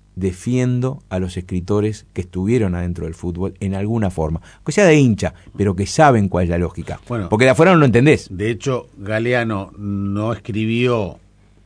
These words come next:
Speaker 2: bueno, escribió, digo, escribió menos ficción, pero no escribió ficción, pero tiene todo un libro dedicado al fútbol,
Speaker 1: Sí.
Speaker 2: este, hipercrítico con el ambiente del fútbol,
Speaker 1: Claro.
Speaker 2: pero desde un profundo amor por el fútbol, era
Speaker 1: Sí.
Speaker 2: muy futbolero Galeano.
Speaker 1: Pero lees, sí, claro, pero,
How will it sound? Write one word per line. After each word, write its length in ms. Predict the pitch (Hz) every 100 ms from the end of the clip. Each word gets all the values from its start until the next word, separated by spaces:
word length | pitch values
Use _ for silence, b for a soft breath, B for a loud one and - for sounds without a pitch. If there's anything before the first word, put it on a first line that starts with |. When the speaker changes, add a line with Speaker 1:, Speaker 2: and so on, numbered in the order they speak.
| _ -
Speaker 2:
bueno, 180 | 95 98
escribió, 560 | 95 92 92 104 104 90
digo, 240 | 87 82 - -
escribió 280 | - 98 104
menos 260 | 107 110 98
ficción, 340 | 92 151 131
pero 280 | 101 95 85 B B B
no 120 | 104
escribió 500 | 107 110 110 120 113
ficción, 760 | - 110 95 - 135 147 175 -
pero 180 | 98
tiene 180 | 90 113
todo 160 | 101 110
un 100 | 110
libro 200 | 117 113
dedicado 300 | 101 110 107
al 100 | 104
fútbol, 440 | 127 117 110 -
Speaker 1:
Sí. 160 | 104 131 B B B B B -
Speaker 2:
este, 420 | 107 - 107 - _ _ _ _ -
hipercrítico 920 | 196 202 156 110 135 175 143 113 107
con 120 | 104
el 80 | 104
ambiente 280 | 101 104 113
del 120 | 107
fútbol, 380 | 139 139 170 214
Speaker 1:
Claro. 300 | 92 104 - _ _ _ _ -
Speaker 2:
pero 240 | 110 107
desde 160 | 104 110
un 100 | 147
profundo 360 | 123 127 120
amor 180 | 104 104
por 100 | 92
el 60 | 90
fútbol, 260 | 208 135
era 120 | 113 107
Speaker 1:
Sí. 120 | 107
Speaker 2:
muy 120 | 113
futbolero 440 | 104 101 202 208
Galeano. 420 | 98 92 85 82 -
Speaker 1:
Pero 240 | 113 113
lees, 300 | 117 135 170
sí, 280 | - - 127
claro, 340 | 117 113 98 92
pero, 320 | 113 120 117